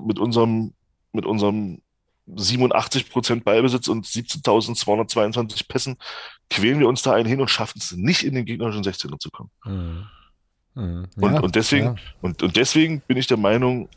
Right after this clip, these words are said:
Speaker 1: kann ich da nicht viel Positives sehen. Dann auch, auch die Einwechslung von, von, von Schäker und Ito. Ja, kann, da, da kann man sicherlich drüber streiten, ob die zu spät kamen. Aber auch da, Ito geht ins Dribbling, in, in sein erstes Dribbling,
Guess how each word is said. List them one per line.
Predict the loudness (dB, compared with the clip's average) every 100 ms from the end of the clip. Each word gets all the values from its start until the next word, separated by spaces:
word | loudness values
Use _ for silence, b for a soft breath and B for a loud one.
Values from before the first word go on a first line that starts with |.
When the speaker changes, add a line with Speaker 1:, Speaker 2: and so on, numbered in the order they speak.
| _ _ _ -20 _ -16 -8
Speaker 1:
kann | -4
ich | -2
da | 0 0
nicht | 0
viel | -6 -4
Positives | 0 0 -2 -10 -12 -6
sehen. | -6 -6 -12 B B B B -2
Dann | 2
auch, | 4 4 2 2
auch | 0 2
die | 2
Einwechslung | 2 4 2 0 -2 -2
von, | -2 -4
von, | -4 -6
von | -4 -4
Schäker | -2 0 0
und | 0 0
Ito. | -4 -4 -4 -8 -6
Ja, | 2 4 4 0 -4
kann, | -6 -4 -2
da, | -4 _ _
da | -2 0
kann | 2
man | 2 2
sicherlich | 2 2 0
drüber | 0 0
streiten, | 0 2 0 0
ob | -6 -8
die | -10
zu | -10 -8
spät | -2 -2 0
kamen. | -4 -6 -8 B B B B B B 0
Aber | 4 4 2 _
auch | -2 -2
da, | 2 2 2 0 -8 b b b _
Ito | -4 0 0
geht | 0 -2
ins | -4 -6
Dribbling, | -4 -2 0 0 -2 _ _ _ _ _ _ _ _ _ _ -6
in, | -4
in | -4 0
sein | 2
erstes | 4 2 0
Dribbling, | -4 0 0 -2